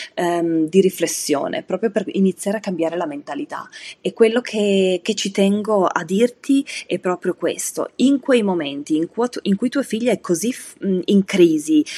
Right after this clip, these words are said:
ehm, il suo coccodrillo è sveglio,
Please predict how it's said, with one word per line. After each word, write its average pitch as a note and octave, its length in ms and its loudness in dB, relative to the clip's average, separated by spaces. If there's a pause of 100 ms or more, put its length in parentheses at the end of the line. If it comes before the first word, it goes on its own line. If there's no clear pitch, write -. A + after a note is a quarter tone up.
(160)
ehm, D#3+ 680 -2
il F#3+ 100 0
suo G#3+ 180 -2
coccodrillo A#3 560 2
è A#3 60 4
sveglio, D3+ 720 0